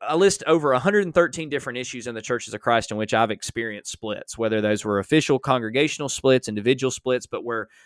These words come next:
one member of the Churches of Christ condemned another member of the Churches of Christ for not agreeing on a specific topic. And this is not just disagreeing. I'm not talking about just people who disagree. We all know people disagree all the time. This is talking about people who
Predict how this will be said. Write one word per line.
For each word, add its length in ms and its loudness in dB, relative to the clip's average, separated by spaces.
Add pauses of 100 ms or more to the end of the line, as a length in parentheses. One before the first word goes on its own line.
(140)
one 360 -2
member 220 2
of 80 4
the 40 -2
Churches 320 2
of 60 -4
Christ 340 4
condemned 300 4
another 300 6
member 180 -2
of 80 -2
the 60 -6
Churches 340 -10
of 60 -14
Christ 360 -4
for 120 -16
not 180 -2
agreeing 480 -4
on 100 -8
a 60 -10
specific 480 -12
topic. 380 0
And 100 -4
this 140 -2
is 100 -6
not 240 4
just 220 -8
disagreeing. 680 -8
I'm 80 -4
not 140 -2
talking 320 -2
about 260 -2 (260)
just 160 -12
people 220 -4
who 100 -6
disagree. 560 -4
We 140 0
all 220 4
know 180 -6
people 260 -12
disagree 360 -16 (200)
all 160 -8
the 120 -18
time. 300 -2 (520)
This 240 4
is 180 -2
talking 400 -2
about 320 4
people 380 -2
who 180 -4